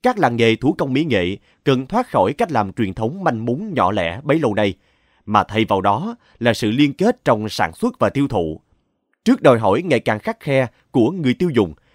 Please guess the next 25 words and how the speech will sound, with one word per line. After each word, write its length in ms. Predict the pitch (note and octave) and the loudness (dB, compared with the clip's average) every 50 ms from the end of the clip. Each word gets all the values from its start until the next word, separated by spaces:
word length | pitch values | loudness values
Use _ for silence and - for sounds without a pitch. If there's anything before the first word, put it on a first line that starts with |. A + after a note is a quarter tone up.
| _ _ _ - | _ _ _ -2
đặc 220 | - C#3 - - | -2 -2 -2 0
biệt 260 | C#3+ C3 B2+ B2 - | 2 2 2 2 2
là 100 | A#2 A2+ | 0 0
tại 140 | - A2 A2+ | 0 0 -2
thị 160 | - B2+ A#2+ | 0 -2 -2
trường 280 | - A#2+ A2 G#2 A2 G#2+ | 0 0 0 0 0 -2
các 180 | G3+ G#3 - | -4 -4 -2
nước 220 | G#3 A3 A#3+ - - | -2 -2 -2 -2 -2
Mỹ, 340 | A#2 G#2+ F#2 F2+ B2 G3 G3+ _ _ _ _ | -2 0 0 -2 -4 -8 -12 _ _ _ _
châu 160 | - B2+ A#2+ | 0 0 2
Âu, 300 | - C3 B2+ C3 A#2+ G2+ - _ _ _ _ | 2 2 2 2 0 -2 -8 _ _ _ _
Úc, 140 | G#3+ B3 - _ _ _ _ _ | 0 0 0 _ _ _ _ _
Nhật 200 | A2+ A2+ G#2+ - | -4 -4 -4 0
Bản, 340 | A2+ A2 F#2+ E2 F2+ E3+ G#3+ G#3 | 0 0 0 0 -2 -6 -12 -12
Hàn 240 | - B2+ A2 F2+ E2+ - | -6 -4 -4 -4 -2 -2
Quốc, 180 | C#3 A3 A#3 - _ _ _ _ _ _ _ _ | -2 -2 -2 -4 _ _ _ _ _ _ _ _
và 140 | - C3+ C3+ | -2 0 0
sự 160 | - - A#2+ | 0 0 -2
cạnh 200 | G#2+ - A#2+ A#2 | 0 0 -2 -2
tranh 200 | A#2 C#3 C3 B2+ B2 | -2 -4 -4 -2 -2
quyết 200 | G#3+ B3+ - D3 | -4 -2 0 2
liệt 260 | A#2+ G#2+ G2 - _ | 2 2 2 0 _
trên 140 | D#3+ D#3+ D#3 | -2 -2 0
thương 200 | - E3+ D#3+ C#3+ | 0 0 0 2
trường 260 | - A#2 G2 F2 D2 | 0 0 0 0 -2